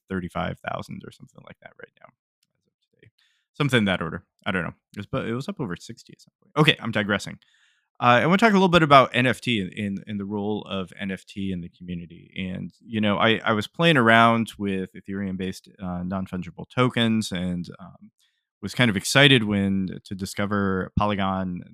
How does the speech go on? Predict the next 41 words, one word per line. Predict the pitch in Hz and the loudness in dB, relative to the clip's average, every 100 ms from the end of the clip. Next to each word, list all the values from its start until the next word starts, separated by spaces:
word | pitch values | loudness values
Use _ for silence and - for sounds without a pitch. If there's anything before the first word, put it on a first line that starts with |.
| _ | _
the | 95 95 | -14 -10
Polygon | - 110 104 | -4 -2 0
network | 101 90 98 - _ | -2 -4 -8 -12 _
coming | - 92 | -12 -8
online | 90 90 90 90 92 92 | -6 -6 -8 -8 -10 -12
via, | - 92 - - _ | -14 -14 -14 -20 _
uh, | 50 - 113 _ _ _ _ _ - | -20 -20 _ _ _ _ _ _ -6
OpenSea, | 107 87 85 - 117 104 87 | -4 -4 -8 -2 0 0 -4
because | - 92 | -10 -14
this | - 95 - | -10 -12 -10
was | 90 87 | -10 -8
then | 92 92 90 90 - - | -8 -6 -4 -6 -10 -16
in | - | -16
twenty | 92 92 87 | -12 -10 -10
twenty-one | - 90 90 104 98 | -10 -10 -6 -4 -4
creating | 95 90 87 92 _ | -6 -10 -10 -14 _
technology | - - 95 92 90 87 | -18 -8 -6 -6 -8 -10
that | 87 85 | -12 -12
allowed | 87 90 90 90 | -8 -6 -6 -8
for | 95 90 | -14 -10
us | 85 - | -10 -12
to | _ | _
create | _ 90 85 | _ -12 -8
N | 85 | -8
F | 82 | -10
Ts | - 92 90 _ _ _ _ | -8 -6 -6 _ _ _ _
without | 117 113 120 - | 0 4 4 4
charging | 117 113 104 | 0 0 0
exorbitant | 95 87 90 87 82 | -4 -4 -6 -6 -4
gas | 95 101 - | 2 2 0
fees. | 80 78 | -12 -14
'Cause | - 101 98 | -14 -12 -4
what | 98 | -2
I | |
was | 90 - | -2 2
finding | 131 170 156 120 | 6 8 6 0
early | - 131 185 180 | 0 0 2 2
in | 104 | 0
twenty | - 110 95 | -4 -6 -6
twenty-one | - 95 95 117 107 | -8 -8 -4 -4 -4
is | 87 | -8